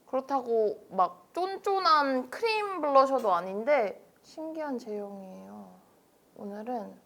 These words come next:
생기만 있게 살짝만 눌러줄게요. 응, 이렇게 생기만 좀 주는 느낌. 이거를 먼저 바를까요? 뿌릴까요?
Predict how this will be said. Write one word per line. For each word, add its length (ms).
생기만 1080
있게 520
살짝만 720
눌러줄게요. 680
응, 160
이렇게 220
생기만 500
좀 160
주는 220
느낌. 140
이거를 320
먼저 320
바를까요? 540
뿌릴까요? 520